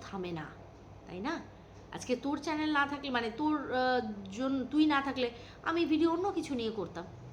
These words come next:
চ্যানেল থাকতো না, এটা তো ভুল কথা না? এরকম প্রচুর গেছে যে তোকে নিয়ে ভিডিও না করেও আমি ভিউজ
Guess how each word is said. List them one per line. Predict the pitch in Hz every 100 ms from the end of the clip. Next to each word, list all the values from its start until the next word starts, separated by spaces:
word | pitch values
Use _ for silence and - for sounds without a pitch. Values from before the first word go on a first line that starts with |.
| -
চ্যানেল | 170 170 247 302
থাকতো | 285 285 277
না, | 247 233 220 - - -
এটা | 277 381 381
তো | 262
ভুল | 190 202 165
কথা | 165 208
না? | 269 311 - - - - -
এরকম | 233 240 247 269 - -
প্রচুর | 269 269 339
গেছে | 302 302 302 285 - - 214
যে | 247
তোকে | - 277 302 285
নিয়ে | 269 285 226
ভিডিও | 233 247 262
না | 220 226 233
করেও | 240 240 247
আমি | 233 214
ভিউজ | 185 220